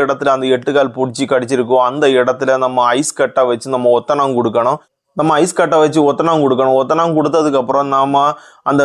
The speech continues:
நாய்களை நம்ம தூக்கிட்டு உடனே வெட்டினரி ஹாஸ்பிட்டல்ல போயிட்டு நம்ம மருத்துவரை நம்ம அணுகி அதுக்கு நம்ம சரியான ஒரு ட்ரீட்மெண்ட் எடுக்கிறது ரொம்ப நல்லது. பொதுவா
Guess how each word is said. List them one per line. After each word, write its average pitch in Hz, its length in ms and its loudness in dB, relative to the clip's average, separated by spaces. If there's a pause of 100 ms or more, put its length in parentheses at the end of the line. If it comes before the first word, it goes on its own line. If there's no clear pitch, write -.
நாய்களை 156 380 2
நம்ம 143 240 0
தூக்கிட்டு 135 320 2 (120)
உடனே 143 340 2
வெட்டினரி 143 440 0
ஹாஸ்பிட்டல்ல 131 540 -2
போயிட்டு 131 220 2 (100)
நம்ம 127 260 0
மருத்துவரை 143 520 0
நம்ம 123 260 0
அணுகி 135 300 0 (140)
அதுக்கு 127 280 0
நம்ம 127 240 -2
சரியான 135 400 2
ஒரு 131 120 0 (100)
ட்ரீட்மெண்ட் 135 420 0
எடுக்கிறது 127 340 2 (120)
ரொம்ப 131 300 -2
நல்லது. 110 300 -4 (380)
பொதுவா 175 280 4